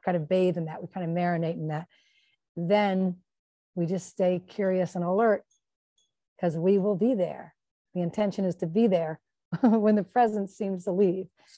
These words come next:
and just to, to watch what it is that pulls, quote,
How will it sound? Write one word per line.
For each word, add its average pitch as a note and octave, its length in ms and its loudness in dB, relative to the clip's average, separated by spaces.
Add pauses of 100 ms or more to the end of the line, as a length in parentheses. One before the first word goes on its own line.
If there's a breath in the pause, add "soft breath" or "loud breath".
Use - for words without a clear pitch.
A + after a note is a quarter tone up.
and F3+ 120 -2
just F#3+ 200 0
to, F3+ 100 -2 (260)
to F#3 80 0
watch F#3 420 2 (140)
what F3+ 440 -2
it F3 120 0
is F3+ 320 2 (500)
that F3 220 -2 (300)
pulls, F3+ 420 2 (460)
quote, - 320 0